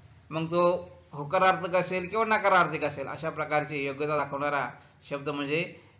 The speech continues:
योग्यतावाचक शब्दयोगी अव्यय. उदाहरण पहा, ही पपई खाण्यायोग्य नाही.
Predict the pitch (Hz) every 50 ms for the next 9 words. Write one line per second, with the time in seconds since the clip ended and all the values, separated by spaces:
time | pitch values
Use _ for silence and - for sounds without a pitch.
0 | _ - 147 143 143 151 151 147 156 151 147 143 143 143 151 160 175 175 - -
1 | - - _ _ _ _ _ _ - - 151 135 135 143 143 143 143 143 131 127
2 | 123 120 120 - - - - - _ _ _ _ - - 180 165 175 175 175 170
3 | 160 151 151 151 - - - - - - _ - - 190 220 233 226 226 208 -
4 | - 202 196 190 185 185 190 185 190 190 160 160 170 180 180 170 160 160 151 147
5 | 165 170 160 151 139 135 127 147 151 147 135 127 120 - -